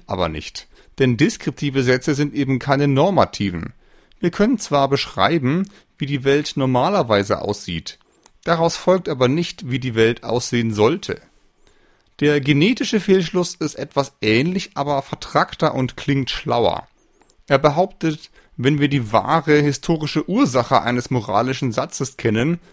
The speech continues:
dann können wir den Satz moralisch vergessen. Wir haben ihn sozusagen durchschaut und müssen ihn nicht mehr ernst nehmen. Auch das ist ein Fehlschluss. Es ist bestimmt interessant herauszufinden,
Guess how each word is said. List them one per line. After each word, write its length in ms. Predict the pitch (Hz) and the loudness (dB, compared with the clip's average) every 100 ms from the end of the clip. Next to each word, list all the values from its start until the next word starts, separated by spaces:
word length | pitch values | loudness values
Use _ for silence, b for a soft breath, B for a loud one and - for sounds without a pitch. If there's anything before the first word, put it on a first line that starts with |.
| b | b
dann 240 | - 208 196 | -4 -4 0
können 240 | 180 165 | 0 2
wir 80 | 156 | 2
den 180 | 139 117 | 2 2
Satz 360 | 131 - - - | -2 -2 -12 -4
moralisch 560 | 123 98 98 110 113 | -2 2 0 0 -6
vergessen. 600 | - 123 - 143 - - b b b b | -6 -2 0 -2 -6 -14 b b b b
Wir 140 | - 156 | -4 -2
haben 280 | 190 175 160 | 0 -2 0
ihn 180 | 151 | 0
sozusagen 720 | 127 160 - 127 117 117 135 | 0 -2 -2 0 2 2 0
durchschaut 640 | 117 113 - - 113 139 135 | 0 -2 -2 -2 0 0 -2
und 160 | 113 | -6
müssen 300 | 107 123 123 | -4 -6 -4
ihn 100 | 117 | -4
nicht 200 | 113 123 | -4 -4
mehr 100 | 113 | -4
ernst 320 | 98 95 117 - | -4 -6 -6 -8
nehmen. 360 | 92 78 - _ _ _ b b b b b - | -8 -10 -16 _ _ _ b b b b b -4
Auch 180 | 107 - | -2 0
das 320 | 107 110 - | -2 0 -2
ist 360 | 143 139 - | -6 -6 -6
ein 180 | 123 120 | -4 -4
Fehlschluss. 840 | - 147 196 - - 101 - - - _ _ _ b b _ | -2 -2 -2 -4 -4 -4 -4 -12 -16 _ _ _ b b _
Es 80 | 135 | -6
ist 120 | 151 | -6
bestimmt 440 | - 143 - 180 202 | -4 -6 0 2 2
interessant 540 | 170 147 - 151 220 | -2 -2 2 0 2
herauszufinden, 1080 | 160 107 147 - 156 - 139 151 - 147 151 | -2 0 0 0 -4 -2 -2 -2 -2 -2 -2